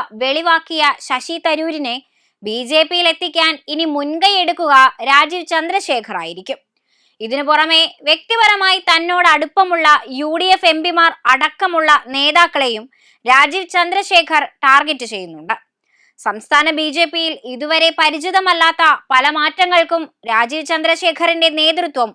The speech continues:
വഴിയൊരുക്കും. നിലവിൽ രാജീവ് ചന്ദ്രശേഖറിന്റെ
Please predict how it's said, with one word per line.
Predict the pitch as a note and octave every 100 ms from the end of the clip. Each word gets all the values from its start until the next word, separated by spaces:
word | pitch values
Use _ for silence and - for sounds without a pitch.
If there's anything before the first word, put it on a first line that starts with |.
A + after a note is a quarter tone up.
| _ G#3
വഴിയൊരുക്കും. | G#3 F#3+ D#3+ D#3 E3 - _ _ _ _ _ _ _ F#4+
നിലവിൽ | A4+ G#4+ E4+ - A#3 D4
രാജീവ് | D#4+ F4+ A4 G4+
ചന്ദ്രശേഖറിന്റെ | F#4 F#4+ G4 F#4+ F4+ G4 F#4+